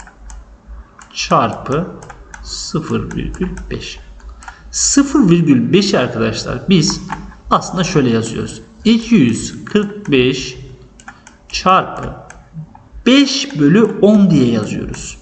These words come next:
Bakın beş bölü on. Şimdi iki yüz kırk beş çarpı beş bölü on. Şimdi şunlar çarpılacak. Sonra da buna bölünecek. Bakalım. Beş kere beş, yirmi beş.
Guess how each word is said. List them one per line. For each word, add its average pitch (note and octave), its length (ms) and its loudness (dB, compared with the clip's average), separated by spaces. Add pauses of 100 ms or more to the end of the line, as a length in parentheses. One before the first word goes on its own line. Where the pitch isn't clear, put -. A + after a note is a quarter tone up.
(120)
Bakın - 360 -6
beş E3+ 380 4
bölü C#3+ 180 2
on. B2+ 500 0 (1200)
Şimdi - 420 2
iki F3 260 4
yüz B3+ 180 6
kırk A3+ 260 -2
beş A#3+ 400 0
çarpı C#3 760 0
beş F#3 400 2
bölü D#3+ 200 4
on. A2+ 220 0
Şimdi D#3 240 0
şunlar G3+ 420 4
çarpılacak. D3+ 920 0 (1200)
Sonra A#2+ 340 4
da E3+ 140 4
buna F#3 200 6
bölünecek. A#2 560 -2 (920)
Bakalım. C#3 400 2 (240)
Beş G#3+ 420 0
kere C#3 260 4
beş, - 340 -2
yirmi C3 340 4
beş. F3+ 420 2